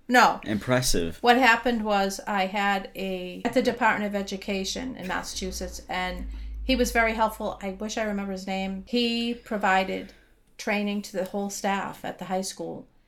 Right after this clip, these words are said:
Speaker 1: and they closed the day. They s-, closed the school for the day
Speaker 2: <laughs>
Speaker 1: to train staff on how to work with transgender students because they never had one before. You know,
Speaker 2: Yeah,
Speaker 1: it's
Speaker 2: I
Speaker 1: like an
Speaker 2: was so
Speaker 1: alien.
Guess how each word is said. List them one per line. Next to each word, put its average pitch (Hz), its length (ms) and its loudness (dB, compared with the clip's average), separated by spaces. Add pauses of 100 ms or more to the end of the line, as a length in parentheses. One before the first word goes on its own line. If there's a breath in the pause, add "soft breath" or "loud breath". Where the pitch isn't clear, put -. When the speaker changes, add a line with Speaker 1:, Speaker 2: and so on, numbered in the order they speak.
(420)
Speaker 1:
and 190 120 -2
they 185 60 2
closed 202 320 0
the 208 40 -8
day. 180 460 -2
They 190 100 0
s-, 190 120 -8
closed 208 340 -2
the 214 60 -6
school 214 340 -6
for - 120 -6
the 175 120 0
day 175 440 -2 (320)
Speaker 2:
<laughs> - 340 -20
Speaker 1:
to 208 100 -6
train 214 320 0
staff 247 480 0
on 190 200 0
how 190 520 -2
to 196 480 -8 (800)
work 214 420 0
with 190 280 -2 (140)
transgender 190 640 0
students 240 380 -2
because 196 420 -2 (380 soft breath)
they 175 100 -6
never 147 220 -6
had 165 300 -6
one - 160 -14
before. 180 500 -16 (260)
You 190 80 -4
know, 185 60 0
Speaker 2:
Yeah, - 100 0
Speaker 1:
it's - 80 -10 (100)
Speaker 2:
I 214 160 2
Speaker 1:
like 202 100 2
an 196 60 4
Speaker 2:
was 170 220 0
so 185 60 0
Speaker 1:
alien. 185 180 0